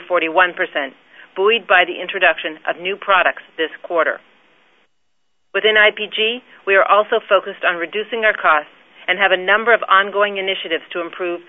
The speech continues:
supply chain efficiency and lower product costs. At the same time, we will continue to invest for growth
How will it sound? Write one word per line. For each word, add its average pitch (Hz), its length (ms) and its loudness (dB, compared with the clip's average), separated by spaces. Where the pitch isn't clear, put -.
supply 175 360 2
chain 214 240 -2
efficiency 170 560 -6
and 180 200 -2
lower 175 160 2
product 160 400 0
costs. 143 320 0
At - 80 0
the 185 160 -4
same 220 240 0
time, 180 320 0
we 185 80 -6
will 175 160 -4
continue 214 480 -6
to 208 160 -2
invest 185 360 2
for 160 120 -2
growth 175 400 0